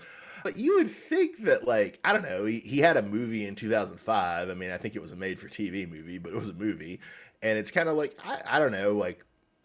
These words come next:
I, I was just a little surprised that they branded this the way they did. It's like they branded it as Werewolf by Night instead of, like, Marvel Monsters or something.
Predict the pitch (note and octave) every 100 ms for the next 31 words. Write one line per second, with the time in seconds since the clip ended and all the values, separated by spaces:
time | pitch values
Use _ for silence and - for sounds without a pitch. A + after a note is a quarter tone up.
0 | _ A#2 A#2 D#3+ E3+ G#3 G#3 F3 C3+ -
1 | A#2+ G#2 F#2+ G2+ G#2 F#2 F#2+ F2+ F2 E2
2 | D#2+ - - E2+ E2+ E2 D#2+ D#2+ - -
3 | F2 F#2+ F2 G#2+ G2 G2+ F#2 F2+ E2+ E2+
4 | F2 F2+ E2+ D#2+ D2+ - D#2 C#2 B1 D2+
5 | - - E2+ E2+ D2 G2+ F#2 E2+ E2+ E2
6 | D#2+ E2 - - - - - - - -